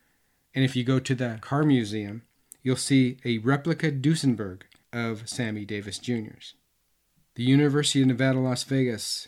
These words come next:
has named their hotel administration college after him, the William F.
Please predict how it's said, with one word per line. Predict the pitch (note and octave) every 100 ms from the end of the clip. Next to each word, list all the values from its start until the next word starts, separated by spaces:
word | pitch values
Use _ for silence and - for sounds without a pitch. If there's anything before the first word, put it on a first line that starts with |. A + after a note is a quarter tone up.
| -
has | B2 A#2+
named | A#2+ A#2+ A#2+ A#2 - _
their | A#2+ A2+
hotel | G#2+ C3+ B2 - C3+ C3+
administration | C3 B2 B2 B2 - C#3 C3+ A2+
college | - A2 A2 A2+
after | A2 A2
him, | G2+ C3 A2+ A2+ _ _ _ _ _
the | A#2
William | A2+ B2+ C3+ C#3
F. | C3 B2+